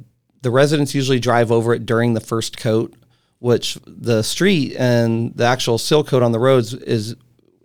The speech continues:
we can fix it because we put down the second coat. You never see the tire marks. If it's a one coat application or if it's later in the day, then it poses a different problem because it leaves the tire marks.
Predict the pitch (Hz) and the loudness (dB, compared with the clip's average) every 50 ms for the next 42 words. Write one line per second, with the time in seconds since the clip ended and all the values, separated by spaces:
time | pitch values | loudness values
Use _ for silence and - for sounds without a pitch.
0 | - - - _ 123 123 117 - 123 110 - 139 131 - - 110 - - 113 - | -20 -20 -20 _ -6 -6 -4 -2 -2 0 0 0 -2 0 -4 -6 -4 -4 -6 -6
1 | 120 104 113 113 - 139 120 - 120 117 113 110 - - 113 - - 107 - - | -4 -2 -2 -2 -2 -2 0 0 2 2 2 0 0 -2 -2 -2 -4 -12 -2 0
2 | 120 120 120 117 - - - - - - _ - 117 113 113 113 107 110 - - | 2 4 4 2 0 -4 -16 -20 -20 -14 _ 0 0 2 2 2 0 0 -2 -2
3 | 113 101 104 - 113 104 104 104 104 98 92 87 - - - - - - - - | -2 -2 -2 -2 -2 -2 0 0 -2 -2 -4 -6 -6 -8 -10 -10 -10 -12 -20 -20
4 | - - - _ _ 165 131 - 127 123 - 120 120 135 143 156 151 151 151 147 | -20 -20 -20 _ _ -4 -2 -2 0 0 0 2 2 2 2 2 2 2 4 4
5 | 143 135 127 135 117 - - 131 131 - - 135 127 117 107 - 101 - - 123 | 4 2 0 -4 -8 -2 -2 0 0 0 0 0 0 0 0 -2 -8 -2 0 2
6 | 123 127 120 120 120 117 113 107 98 123 123 127 131 131 131 139 131 - - - | 2 4 4 2 2 2 0 0 0 2 2 4 4 2 2 0 -4 -10 -18 -20
7 | - - _ _ 117 123 123 120 101 - - 123 117 117 107 110 104 104 98 110 | -20 -20 _ _ -2 0 0 0 0 0 0 0 0 0 0 -4 -6 -4 -4 -4
8 | 110 - - 92 87 - 117 110 110 107 113 113 110 101 101 - 123 98 107 - | -4 -4 -8 -10 -4 -2 0 2 2 2 2 0 0 -2 -4 -6 -6 -6 -6 -6
9 | 104 110 110 104 98 104 98 101 113 110 113 113 113 110 110 113 113 113 110 104 | -4 -4 -2 -2 -4 -6 -8 -4 -2 0 2 2 2 2 2 2 2 0 0 -2
10 | - - - | -6 -12 -12